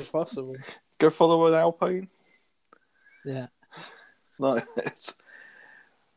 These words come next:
Speaker 1: So yeah, we,
Speaker 2: Anyway,
Speaker 1: we, we,
Speaker 2: we
Speaker 1: we had that. It was race day. We
Speaker 2: Yeah, here we go. We'll get on to the race.
Speaker 1: Yep. Nothing happened. It was very boring. Nah, loads of stuff. Um,
Speaker 2: Oh, actually, we forgot one thing from qualifying.
Speaker 1: Oh, we've got another.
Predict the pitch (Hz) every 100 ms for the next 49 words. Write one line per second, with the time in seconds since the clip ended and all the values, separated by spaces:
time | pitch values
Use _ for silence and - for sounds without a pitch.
0 | _ - 180 208 202 160 175 147 131 147
1 | 160 160 123 113 107 113 - 156 175 170
2 | - - 143 208 226 170 131 98 92 _
3 | _ _ 123 131 123 _ 143 185 160 151
4 | 165 156 190 170 143 170 170 170 156 160
5 | 190 - - _ _ _ _ - 143 156
6 | _ _ _ _ - 156 160 143 123 113
7 | 98 90 104 110 101 92 90 - 123 117
8 | 98 120 107 101 92 85 _ _ _ _
9 | _ - - 110 117 123 240 175 196 -
10 | 160 170 165 165 160 170 165 - 165 147
11 | 135 139 135 - 143 160 185 _ - 165
12 | 143 117 120 127 135 147 107